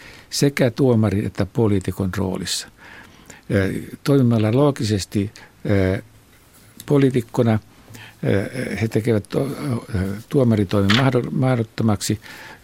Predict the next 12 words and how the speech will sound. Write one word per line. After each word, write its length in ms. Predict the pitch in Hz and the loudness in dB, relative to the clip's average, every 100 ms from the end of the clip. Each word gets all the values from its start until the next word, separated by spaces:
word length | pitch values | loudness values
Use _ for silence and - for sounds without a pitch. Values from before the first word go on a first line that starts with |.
| - | -8
ot-, 460 | - - - - - | -8 -4 -6 -6 0
ottamalla, 640 | 131 - - 117 104 101 104 127 | 0 0 0 2 4 2 0 0
ö, 160 | 101 98 - | 0 0 -4
et 100 | 104 - | -4 0
jyrkästi 540 | - 135 131 101 - 127 | 2 2 2 -4 -4 -4
tuomio-, 360 | - 139 123 117 | 2 4 4 2
ö, 360 | 113 131 98 95 | 2 0 0 0
ö, 360 | 113 95 90 98 | 0 0 -2 -4
tuomarin 560 | - 131 123 113 107 107 | 0 2 4 4 2 2
roolin. 380 | 107 104 101 - - - - - - | 2 2 0 -2 -16 -20 -20 -18 -4
Ö, 260 | 135 110 107 | 0 0 0
he 260 | 107 107 | 2 2